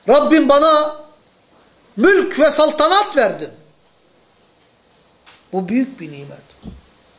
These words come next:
Vereni unutmuyor ama. Mülkü onu şımartmıyor.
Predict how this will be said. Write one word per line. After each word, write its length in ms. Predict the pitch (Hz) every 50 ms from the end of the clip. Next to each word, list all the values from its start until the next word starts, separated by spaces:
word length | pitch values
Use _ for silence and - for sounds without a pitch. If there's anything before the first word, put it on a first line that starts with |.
| _ _ _ _ _ _ _ _ _ _ _ -
Vereni 380 | 180 220 247 269 285 302 330 302
unutmuyor 600 | 285 285 320 349 349 349 - 208 180 165 147 135
ama. 240 | 131 127 117 110 - - - _ _ _ _ _ _ _ _ _ _ _ _ _ _ _ _ _ _ _ _ _ _ _ _ _ _ _ _ _ _ _
Mülkü 380 | 208 240 330 339 311 330 - 381
onu 280 | 370 302 294 294 320 269
şımartmıyor. 840 | - - 262 247 262 302 370 392 370 - - 220 190 160 135 113